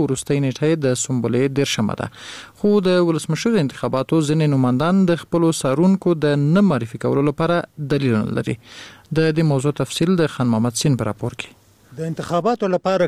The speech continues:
Speaker 2: کاندیدان کولی شي په ټول هیواد کې د انتخاباتو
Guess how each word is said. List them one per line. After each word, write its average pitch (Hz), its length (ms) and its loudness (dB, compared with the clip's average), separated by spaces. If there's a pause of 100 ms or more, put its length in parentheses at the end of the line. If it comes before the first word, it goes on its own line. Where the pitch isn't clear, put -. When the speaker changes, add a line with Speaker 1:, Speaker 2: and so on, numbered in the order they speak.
Speaker 2:
کاندیدان 156 520 0 (120)
کولی 170 340 2
شي 170 160 -2
په 156 160 0
ټول 196 220 0
هیواد 165 340 2
کې 160 140 -2
د 151 100 2
انتخاباتو 147 680 0